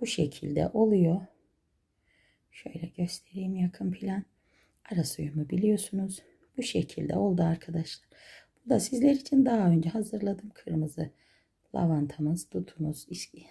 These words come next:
ismini ne koymak isterseniz. Şöyle alnına dökülünce bu tür biraz hafif irice, o kadar ipi esnetmemize rağmen şöyle alnına dökülen, güzel duran bir model olma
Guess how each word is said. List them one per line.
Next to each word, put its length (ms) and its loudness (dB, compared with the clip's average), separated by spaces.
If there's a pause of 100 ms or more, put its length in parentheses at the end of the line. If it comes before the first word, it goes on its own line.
ismini 500 -2
ne 140 0
koymak 420 -6
isterseniz. 640 -4 (400)
Şöyle 320 6
alnına 420 6
dökülünce 520 6
bu 100 0
tür 280 -6 (440)
biraz 220 0
hafif 220 -4
irice, 480 4 (120)
o 60 -12
kadar 300 -8 (160)
ipi 340 -12
esnetmemize 760 -2
rağmen 420 0 (360)
şöyle 260 -4
alnına 380 6
dökülen, 560 4 (140)
güzel 420 2
duran 320 2
bir 140 0
model 360 2
olma 380 4